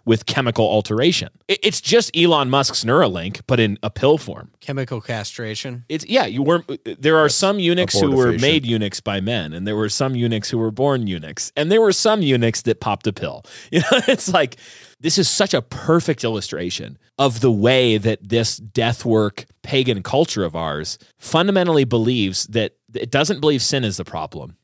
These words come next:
Speaker 1: It believes that medical problems are the problem. And now I can use technology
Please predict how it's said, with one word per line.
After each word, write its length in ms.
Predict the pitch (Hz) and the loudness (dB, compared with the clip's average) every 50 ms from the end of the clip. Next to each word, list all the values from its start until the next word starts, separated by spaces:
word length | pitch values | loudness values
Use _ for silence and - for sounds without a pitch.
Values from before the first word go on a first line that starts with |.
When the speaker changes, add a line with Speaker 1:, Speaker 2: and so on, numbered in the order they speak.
| _ _ - | _ _ -8
Speaker 1:
It 160 | 113 117 - | -8 -6 -2
believes 360 | - 110 107 107 113 110 101 | -2 0 0 0 0 -2 -2
that 100 | 110 - | -4 -6
medical 400 | 101 107 123 156 160 127 - 92 85 | -4 -2 0 0 0 0 -2 -6 -6
problems 360 | - 78 73 71 73 76 80 | -6 -10 -12 -12 -12 -14 -14
are 80 | 78 58 | -14 -14
the 60 | 57 | -14
problem. 440 | - - 65 62 - - - - - _ _ _ _ _ - | -14 -14 -16 -16 -16 -20 -20 -20 -20 _ _ _ _ _ -2
And 180 | - 127 131 127 | -2 0 2 4
now 220 | 127 139 147 135 | 4 4 4 4
I 100 | 147 151 | 2 2
can 160 | 165 - - 139 | 0 -2 -4 -2
use 180 | 147 170 - | 0 -2 0
technology 720 | - 156 131 - - 110 107 123 139 147 - - 170 175 | 0 -2 -4 -4 -4 -6 -4 -2 -2 -4 -4 -4 -6 -6